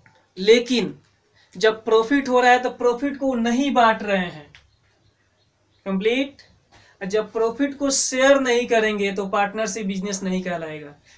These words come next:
जैसे दो partner हैं, एक सलमान खान है और एक शाहरुख खान है। Complete।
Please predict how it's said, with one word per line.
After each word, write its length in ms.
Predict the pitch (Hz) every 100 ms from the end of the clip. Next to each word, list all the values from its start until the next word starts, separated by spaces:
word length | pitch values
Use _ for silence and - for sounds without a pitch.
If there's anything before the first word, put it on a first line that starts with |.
| -
जैसे 320 | 180 208 202
दो 200 | 202 226 240
partner 480 | 220 208 226 220
हैं, 120 | 190 175
एक 100 | 180
सलमान 480 | 208 190 196 220 220
खान 240 | 214 202
है 80 | 202
और 120 | 202
एक 120 | 196
शाहरुख 420 | 190 185 185 214 -
खान 200 | 208 190
है। 160 | 175 147 _ _ _ _ _ _ _ _ _ _ _ _ _ -
Complete। 440 | 180 185 214 208